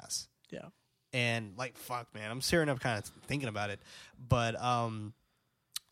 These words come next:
Speaker 1: they sit on the beach to share a forty. Actually, the first time
Speaker 2: That's
Speaker 1: I knew
Speaker 2: cute.
Speaker 1: what kind of thing they were drinking. <laughs>
Speaker 2: So
Speaker 1: Um,
Speaker 2: cute.
Speaker 1: how is she getting all these fucking beers?
Speaker 2: That's true.
Speaker 1: God damn. Uh, she tells him that, I mean, she is a little taller than him, but whatever.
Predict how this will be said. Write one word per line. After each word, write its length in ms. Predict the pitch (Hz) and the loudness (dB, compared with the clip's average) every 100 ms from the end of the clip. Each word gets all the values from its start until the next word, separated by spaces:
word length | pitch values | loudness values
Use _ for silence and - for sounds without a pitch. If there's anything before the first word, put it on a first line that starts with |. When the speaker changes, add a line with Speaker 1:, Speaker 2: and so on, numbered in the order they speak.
| _ _ | _ _
Speaker 1:
they 340 | - 151 143 143 | 2 4 6 6
sit 160 | 135 226 | 10 10
on 100 | 226 | 8
the 80 | |
beach 300 | 175 202 202 | 4 4 4
to 80 | - | 4
share 240 | 147 180 160 | 4 8 8
a 40 | |
forty. 360 | - 170 175 190 - _ _ _ - _ _ _ _ _ - | 8 6 6 2 -8 _ _ _ -20 _ _ _ _ _ -6
Actually, 320 | 123 123 135 | -2 -2 -2
the 60 | 120 | -4
first 200 | 139 131 | -2 0
time 120 | 135 | 4
Speaker 2:
That's 140 | 127 123 | 4 6
Speaker 1:
I 40 | |
knew 60 | 131 | 4
Speaker 2:
cute. 120 | 151 | 4
Speaker 1:
what 20 | |
kind 100 | 135 | 4
of 80 | 127 | 2
thing 180 | 135 131 | 0 0
they 100 | 135 | 2
were 80 | 131 | 2
drinking. 380 | 147 139 143 165 - _ _ - | 2 0 -2 -6 -14 _ _ 4
<laughs> 60 | - - - - - - - - - - - | 8 8 4 -4 -10 -14 -18 -12 -10 -10 -4
Speaker 2:
So 140 | - | 6
Speaker 1:
Um, 120 | 160 | 6
Speaker 2:
cute. 120 | - 143 | 8 10
Speaker 1:
how 60 | 740 | 10
is 60 | - | 8
she 80 | 719 | 6
getting 220 | - 320 | 6 10
all 60 | 294 | 10
these 140 | 196 | 8
fucking 480 | - 403 440 349 120 | 4 2 6 4 4
beers? 480 | - 139 196 107 - - _ _ - | 2 4 4 4 -2 -8 _ _ 8
Speaker 2:
That's 140 | 220 | 10
true. 260 | 254 262 165 - - | 12 10 10 0 -8
Speaker 1:
God 240 | 233 330 - | -6 -6 -6
damn. 420 | 131 196 180 110 - - - - | 0 0 0 -4 -16 -16 -16 2
Uh, 160 | 156 151 | 8 8
she 160 | 175 | 8
tells 260 | 160 233 247 | 10 8 8
him 120 | 240 | 4
that, 180 | 226 160 | 4 4
I 80 | 208 | 4
mean, 120 | 247 | 4
she 120 | - | 4
is 100 | 247 | 4
a 40 | 160 | 4
little 200 | 151 113 | 2 2
taller 300 | - 107 101 | 2 2 2
than 140 | 117 | -2
him, 140 | 98 120 | -6 -4
but 80 | |
whatever. 320 | 160 175 101 | 0 0 0